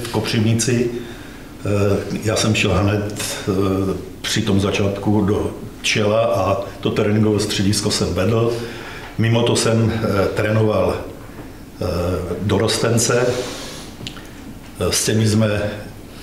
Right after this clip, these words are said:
získali taky přeborníka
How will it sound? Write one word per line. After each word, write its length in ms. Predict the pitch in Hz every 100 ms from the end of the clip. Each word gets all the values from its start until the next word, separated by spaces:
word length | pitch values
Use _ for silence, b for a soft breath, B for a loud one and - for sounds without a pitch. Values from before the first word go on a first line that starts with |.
| B B - 95 87 92 -
získali 480 | 101 104 - 107 101
taky 440 | 101 95 113 113 113 110
přeborníka 720 | 110 98 110 104 110 110